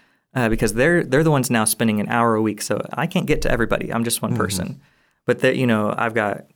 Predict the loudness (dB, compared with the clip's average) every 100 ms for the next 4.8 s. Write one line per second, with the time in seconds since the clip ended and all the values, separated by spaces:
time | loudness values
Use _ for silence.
0 | _ -2 2 2 2 0 -4 -2 0 0
1 | -2 -4 _ -4 -4 -2 -2 -2 -2 -2
2 | 0 0 0 -2 -2 -2 -4 -4 -2 0
3 | 0 -2 -8 _ -2 0 0 -4 -2 2
4 | 2 2 -2 -2 -4 -4 -6